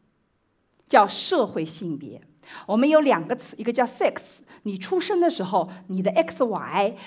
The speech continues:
你的第二性征、第一性征等等等等，确定了你的生理性别。而我们讲的社会性别是说，整个一个文化构建了你的男性特质或女性特质。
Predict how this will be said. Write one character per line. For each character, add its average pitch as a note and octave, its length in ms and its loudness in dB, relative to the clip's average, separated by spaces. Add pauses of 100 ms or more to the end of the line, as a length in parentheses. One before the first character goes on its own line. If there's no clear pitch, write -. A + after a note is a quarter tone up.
你 G3 100 -6
的 F#3 100 -4
第 A#3 180 -6
二 E4 220 4
性 B3+ 260 -2
征、 A#3+ 200 -2
第 D#4 80 -4
一 D4 220 -4
性 C4 260 0
征 A#3 220 0
等 B3+ 180 0
等 C4 160 2
等 G#3+ 140 0
等， G3 160 -2 (160)
确 D4 180 -2
定 A3 140 -4
了 G#3+ 100 0
你 E3 140 -2
的 D3+ 80 -6
生 - 180 2 (140)
理 F3 100 -4
性 E3 300 -8
别。 E3+ 260 -14 (340)
而 B3+ 140 10
我 D#4 160 6
们 A3+ 160 0
讲 F#3+ 160 -2
的 F3+ 80 -4
社 D#4+ 380 2
会 G#3+ 180 -2
性 G#3 240 -4
别 E3 140 -4
是 F#3+ 160 -12
说， A3+ 320 -2 (340)
整 G#3 420 6
个 G#4 220 4
一 G#3+ 140 -6
个 C4+ 180 0
文 G3 460 -4
化 - 420 6 (280)
构 F#4 340 10
建 A3 360 2
了 F3 120 -2
你 F#3 180 -2
的 E3 240 -2 (140)
男 A#3+ 380 4
性 D#4+ 340 -2
特 A#3+ 240 4
质 F3 320 -8 (120)
或 C4 280 4
女 A#3 260 0
性 G#3+ 320 -6
特 - 260 0
质。 - 300 -14